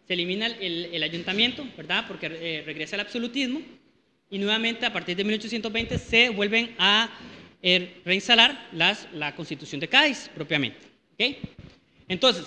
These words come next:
Cupertino, Paulo, son parte de los electores, quedan electos en el ayuntamiento Juan José Viales, Blas Viales. Eh, perdón, eh, son electores. Elegidos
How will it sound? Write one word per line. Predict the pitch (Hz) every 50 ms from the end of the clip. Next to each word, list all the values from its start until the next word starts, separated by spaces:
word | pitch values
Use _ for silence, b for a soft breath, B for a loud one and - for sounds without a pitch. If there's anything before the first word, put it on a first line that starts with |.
| - - - -
Cupertino, | - 254 294 285 320 302 302 311 302 285 233 196 165 151 - - - - - _
Paulo, | - 262 285 302 302 320 320 - - - - - - - - _ _ _ _ _ _ _
son | 214 220 214
parte | 254 254 247 277 262
de |
los | 269 254 254
electores, | 214 190 185 - 254 269 285 311 - - - - - - _ _ _ _ _ _
quedan | - 220 240 262 269 254
electos | 226 233 254 269 262 - 311 302 - - - - -
en | 190 202
el | 202 190
ayuntamiento | 180 180 180 170 190 180 202 240 269 240 - 302 302 262 - - - -
Juan | 214 190 175
José | 175 170 - 220 226
Viales, | 233 247 269 285 285 - - - 165 151
Blas | 160 196 202 208 175
Viales. | 165 160 135 123 113 - - - - - _ _ _ _ _ _ _ _ _ _ _ _ _
Eh, | - 196
perdón, | 190 214 196 214 226 214 196 156
eh, | 170 165
son | - 220 240
electores. | 240 226 208 - 233 208 156 131 - - - - - - _ _ _
Elegidos | - 190 208 202 196 240 269 294 320 320 - -